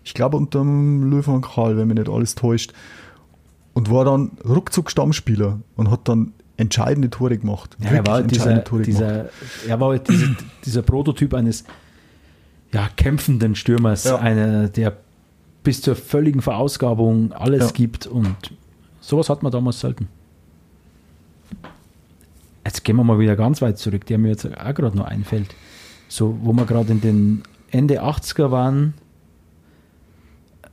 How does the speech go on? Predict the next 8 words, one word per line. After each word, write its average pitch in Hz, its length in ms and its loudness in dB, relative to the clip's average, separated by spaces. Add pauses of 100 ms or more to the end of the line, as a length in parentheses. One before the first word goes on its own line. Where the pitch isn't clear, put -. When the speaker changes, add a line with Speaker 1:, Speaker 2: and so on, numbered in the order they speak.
(140)
Speaker 2:
mit, - 720 -2
äh, 113 260 0 (540)
Brian 127 300 2
Laudrup. 107 520 -2 (720)
Wann 139 300 2
war 143 200 4
Roland 127 360 2
Wohlfahrt? 117 520 -2